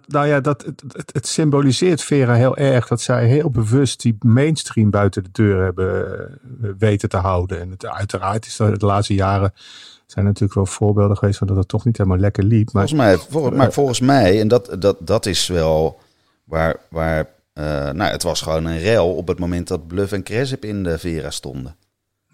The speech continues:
Speaker 1: Ja, eh, nog wel vaker bij bands dat het hele personeel ging staken,
Speaker 2: Ja,
Speaker 1: ik geloof
Speaker 2: ja,
Speaker 1: bij de
Speaker 2: ja,
Speaker 1: Dijk.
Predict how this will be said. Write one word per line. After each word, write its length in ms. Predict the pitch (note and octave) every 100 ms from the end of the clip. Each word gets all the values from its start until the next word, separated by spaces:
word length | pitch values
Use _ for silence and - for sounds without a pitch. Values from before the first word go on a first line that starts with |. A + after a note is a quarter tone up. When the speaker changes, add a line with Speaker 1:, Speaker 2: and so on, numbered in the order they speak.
| B2+
Speaker 1:
Ja, 400 | G2+ F#2 G#2 F2+ E2
eh, 100 | F2
nog 220 | F2+ F#2
wel 120 | F#2+
vaker 400 | - G#2 B2 C3
bij 160 | A#2 G#2+
bands 260 | A2 G#2+
dat 100 | G#2
het 100 | F#2
hele 180 | G2 F#2+
personeel 500 | - G2+ - G2+ A2+
ging 160 | A#2 B2+
staken, 420 | - B2 A2+ G#2
Speaker 2:
Ja, 60 | G#2+
Speaker 1:
ik 60 |
geloof 160 | - G2
Speaker 2:
ja, 80 | F2
Speaker 1:
bij 80 | F#2
de 60 |
Speaker 2:
ja, 60 | F#2
Speaker 1:
Dijk. 320 | F#2+ A2 D#3